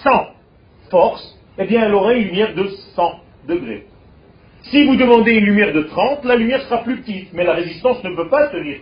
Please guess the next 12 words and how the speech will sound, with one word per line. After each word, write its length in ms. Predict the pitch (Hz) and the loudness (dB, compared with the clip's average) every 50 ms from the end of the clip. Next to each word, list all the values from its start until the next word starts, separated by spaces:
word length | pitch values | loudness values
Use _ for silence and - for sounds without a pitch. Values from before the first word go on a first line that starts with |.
| - | -14
plus. 180 | - 302 294 - - - - - | -12 -12 -12 -12 -14 -20 -20 -16
Si 180 | - - 254 254 | -6 -4 -2 2
vous 100 | 269 269 | 2 2
mettez 460 | 240 247 233 226 - 220 196 190 - - - | 2 2 0 0 -2 -2 -2 -4 -6 -4 0
cent 240 | - 240 226 208 196 | 2 2 2 2 2
dans 160 | 190 180 175 | 0 -2 -2
une 260 | - 180 190 185 175 | -2 -4 -6 -6 -6
lampe 360 | 180 185 196 202 196 196 - 143 | -4 0 0 2 2 0 0 -2
de 100 | 160 147 | -4 -4
trente, 440 | 147 - - 160 208 269 294 294 - - - - - - - - - - - - | -6 -6 -4 0 2 2 0 0 -4 -10 -20 -20 -20 -18 -14 -14 -14 -14 -12 -10
elle 120 | 185 196 | -8 -8
explose. 640 | 190 190 - - 277 320 311 269 185 160 - - | -6 -8 -8 -2 2 2 2 2 2 -2 -6 -12